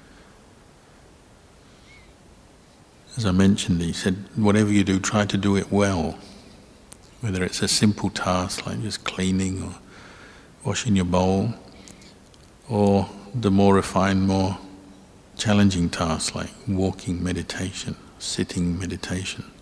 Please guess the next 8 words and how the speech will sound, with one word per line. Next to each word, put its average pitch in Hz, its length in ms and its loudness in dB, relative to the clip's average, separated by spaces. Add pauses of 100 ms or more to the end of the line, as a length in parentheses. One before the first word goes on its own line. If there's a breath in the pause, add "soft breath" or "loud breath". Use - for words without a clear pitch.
(1700 loud breath)
Try 98 300 2
not 98 240 2
to - 100 -6
do 98 220 2
them 92 160 2
in 85 100 -2
a - 120 -6
perfunctory - 880 -4